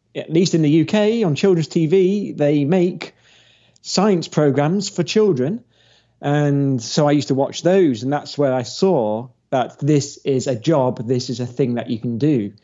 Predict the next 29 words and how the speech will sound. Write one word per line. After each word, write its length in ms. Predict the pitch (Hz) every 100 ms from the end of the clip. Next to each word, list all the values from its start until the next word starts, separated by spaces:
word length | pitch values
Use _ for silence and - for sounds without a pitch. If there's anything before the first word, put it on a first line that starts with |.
| _
which 120 | 135
is 80 | 123
something 280 | - 156 127
I 120 | 120
filed 420 | 113 170 139 123
away 500 | 127 143 123 113 165 - - -
in 60 | 127
the 80 |
back 220 | 120 143 127
of 60 |
my 140 | 127 120
mind, 540 | 156 127 104 131 160 _ _ _ _
but 140 | 139 131
I 20 |
would 180 | 135 135
never 200 | 156 135
have 160 | -
had 240 | 165 147 135
that 480 | 131 127 - - -
exposure, 720 | 170 - 175 160 123 127 156 _ _ _ -
uh, 40 | 143
if 200 | 139 143
it 100 | 151
wasn't 300 | 160 151 123
for 80 | 151
those 260 | 139 135
kinds 360 | - 156 143 -
of 40 |
programs. 540 | - 190 131 98 107